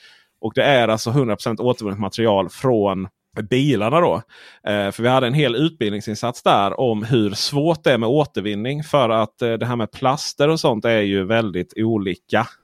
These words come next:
Det vill säga, när vi, vi lägger allting i samma plast, men det är väldigt mycket olika plaster.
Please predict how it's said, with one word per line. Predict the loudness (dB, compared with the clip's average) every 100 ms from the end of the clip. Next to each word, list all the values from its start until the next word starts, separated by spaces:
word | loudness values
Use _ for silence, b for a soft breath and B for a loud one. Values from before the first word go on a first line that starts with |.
| _
Det | -4
vill | -2
säga, | 2 2 2 2 0
när | 0
vi, | 0 0
vi | 0 0 0 0
lägger | 0 0 0
allting | 0 -2 -6
i | -4
samma | -4 -4
plast, | 0 -2 -2 -10 B B B -6
men |
det | -2
är |
väldigt | 0 0
mycket | 0 2 4
olika | 4 0
plaster. | 0 0 -2 -2 -4